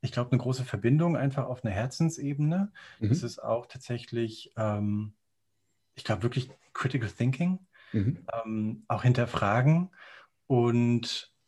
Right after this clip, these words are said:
Speaker 1: der Wunsch, glaube ich, nah am Menschen zu sein. Und ich als Designer natürlich über meine Arbeit, aber
Speaker 2: Mhm.
Speaker 1: wirklich nah am Menschen auch in den Teams und, und, und vom Herzen rauszuführen. Und ich glaube,
Speaker 2: Mhm.
Speaker 1: das ist wirklich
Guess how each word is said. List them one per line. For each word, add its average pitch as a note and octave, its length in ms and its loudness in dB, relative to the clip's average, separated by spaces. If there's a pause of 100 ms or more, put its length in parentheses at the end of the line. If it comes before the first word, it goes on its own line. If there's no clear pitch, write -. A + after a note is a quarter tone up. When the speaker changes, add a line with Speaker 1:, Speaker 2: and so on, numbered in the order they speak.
(1400)
Speaker 1:
der A#2+ 340 6
Wunsch, C#3 400 12
glaube B2+ 400 8
ich, - 300 0 (300)
nah A#2 360 8
am A#2 180 8
Menschen G#2+ 640 6 (520)
zu - 160 -6
sein. B2 420 8
Und B2 320 6
ich C#3 140 8
als C3+ 120 8
Designer B2+ 360 10
natürlich B2+ 380 6
über B2+ 160 6
meine A2+ 240 4
Arbeit, C#3 300 4
aber B2 180 2
Speaker 2:
Mhm. A2 60 -2
Speaker 1:
wirklich C3+ 260 4
nah C3 160 2
am B2 100 0
Menschen B2+ 280 0
auch A#2+ 140 -4
in B2+ 120 0
den G#2+ 160 0
Teams G#2+ 400 -2 (560)
und, A2 260 0
und, A2+ 200 0
und B2+ 140 2
vom C3 160 6
Herzen A2+ 380 4
rauszuführen. G#2 760 -6
Und G#2+ 120 -2
ich G#2 120 -6
glaube, G2+ 160 4
Speaker 2:
Mhm. F#2 40 0
Speaker 1:
das D3 180 4
ist G3 220 0
wirklich D#3 580 0